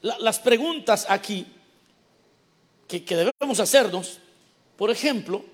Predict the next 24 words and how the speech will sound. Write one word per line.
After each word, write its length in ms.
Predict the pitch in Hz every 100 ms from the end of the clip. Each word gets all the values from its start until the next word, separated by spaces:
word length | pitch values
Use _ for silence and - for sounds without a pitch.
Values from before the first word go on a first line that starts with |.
| _ _ _ _
¿qué 100 | 381
sentimos 880 | - 226 - _ 285 269 190 - - -
cuando 380 | - 196 208 185
alguien 360 | 226 208 190 175 -
hace 200 | 208 202
las 200 | 170 165
cosas 320 | 180 185 151
mediocremente? 720 | 139 139 147 131 135 127 110 _ _ _ _ _ _ _ _ _ _ _ _ _ _ _ _ _ _ _ _ _ _ _
El 140 | 208
hombre 260 | 330 381 285
de 80 | 226
Dios, 280 | 233 208 220
la 100 | 202
mujer 240 | 220 226
de 120 | 254
Dios 300 | 214 220 185
que 300 | - 220 - - -
está 320 | 214 - 294
queriendo 1080 | - 262 247 277 277 277 262 247 - - -
que 140 | - 254
la 100 | 202
gente 240 | 269 -
se 160 | 233 233
salve, 460 | - 240 240 180